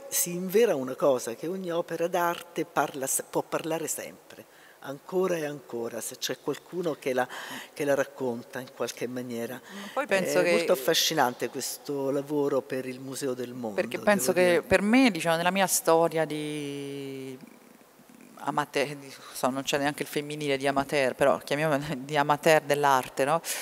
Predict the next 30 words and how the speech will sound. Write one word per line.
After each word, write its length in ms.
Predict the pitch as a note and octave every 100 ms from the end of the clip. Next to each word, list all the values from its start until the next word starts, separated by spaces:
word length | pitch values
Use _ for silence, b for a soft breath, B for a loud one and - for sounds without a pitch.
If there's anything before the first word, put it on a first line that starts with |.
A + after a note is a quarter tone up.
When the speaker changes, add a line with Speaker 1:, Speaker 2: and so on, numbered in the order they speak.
| B B B -
Speaker 2:
Io 180 | A3
sono 180 | - D3+
arrivata 300 | C3+ D3 D3
all'arte 460 | D#3 D#3+ D3+ - D3+
non 160 | D#3+
attraverso 500 | D#3 - C#3 C#3 -
lo 80 | C#3
studio, 880 | B2+ - D3 C#3 C3 C3 B2+ B2+ B2+
io 140 | B2 D3+
sono 200 | D3 C#3
una 100 | C3+
contemporaneista, 1080 | C3+ B2+ C#3 D3+ C#3+ D3 D#3+ E3+ - C#3+ C3+
però 420 | C3+ C#3 C#3 C3
sono 200 | - C#3+
un'italianista 680 | C3+ C3 C3 C#3+ D#3+ B2 C3
di 80 |
formazione 600 | B2+ C3+ C3 B2+ - B2+ B2
Speaker 1:
Certo. 220 | - C#3
Speaker 2:
accademica, 380 | C3 B2+ A#2+ B2
tra 120 | B2+
virgolette. 500 | B2+ C3+ B2+ B2 D#3
Invece 240 | F#3+ G#3
l'arte 300 | F3 G3+ -
è 40 | D3
stata 240 | - C#3+
una 120 | D3
mia 160 | D3 D3
conquista 580 | C#3+ C3 - B2+ - C3
personale, 640 | B2 - A#2 A#2 G#2+ A2
no? 240 | A#2 D3